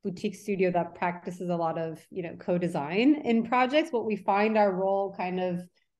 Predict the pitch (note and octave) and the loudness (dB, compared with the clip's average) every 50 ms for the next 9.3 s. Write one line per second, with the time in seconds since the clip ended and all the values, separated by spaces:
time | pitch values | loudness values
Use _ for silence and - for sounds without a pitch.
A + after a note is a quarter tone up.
0 | _ _ _ _ _ _ _ A#3+ G#3+ - B3 B3 A#3 A#3 A3 A#3+ A#3+ B3 C#4 D4+ | _ _ _ _ _ _ _ -6 0 4 6 6 6 6 4 2 4 4 4 4
1 | F4+ F#4+ F#4 C#4+ A#3+ A3 A3 A#3 - - A#3 A3 G#3+ G#3 G#3+ G#3+ G#3+ G#3+ A3 G#3+ | 6 6 6 8 8 8 8 6 6 6 6 6 6 6 4 2 0 0 -2 -2
2 | G#3 G#3+ F#3+ F#3+ F#3+ G3+ G#3 A#3+ C4 C#4 C#4+ E4 F#4+ G4+ C4+ - A#3 A#3+ - - | -2 -2 -2 0 0 0 0 0 0 2 2 2 2 2 2 2 0 0 2 0
3 | D4+ - - D4 F4 C4 B3+ C4 A#3+ G#3+ A#3 C4+ C#4+ - - F4+ C#4 C4 C#4 C4 | 0 2 4 4 4 6 6 4 4 4 4 4 4 4 4 2 4 4 4 6
4 | A#3+ A#3 A3+ A3+ A3+ A#3 A#3 - - - _ _ _ _ _ _ - B3 A#3+ A#3+ | 6 6 6 4 4 0 -2 -6 -12 -20 _ _ _ _ _ _ 0 4 4 4
5 | A#3 G#3 B3 C4 C4 C4 C#4 C4+ C4+ B3+ A#3+ A3+ A3 G#3+ G#3+ G#3+ G#3+ G#3 - - | 6 6 8 6 8 6 6 4 4 6 6 6 6 6 6 6 4 2 -2 -8
6 | A3 - - - A3 G#3 A3 G#3 G#3 G#3+ G#3 A3+ G#3 G3+ A3 G#3+ G#3 G3+ G3 G3 | -10 -10 -10 -8 -4 -2 -2 0 0 0 0 -2 -4 -2 0 2 4 4 4 4
7 | F#3 G3 G3 G3+ A3 G#3+ A#3 - C4 C4 - - F#4 F4+ F4 F4 D#4 C4 B3+ A#3+ | 4 0 -2 -2 -2 -4 -4 -4 -8 0 4 6 6 6 6 6 6 6 6 4
8 | A#3 A3 G#3 G3 G#3 G3+ G3+ G3+ G#3+ - - - G3+ G#3 G#3 G#3 G3 F3+ G#3 G#3 | 4 2 2 4 4 6 6 6 4 2 -2 -4 -2 0 0 0 0 0 0 0
9 | G3 G3 - G#3 G3 | -2 0 -4 -4 -4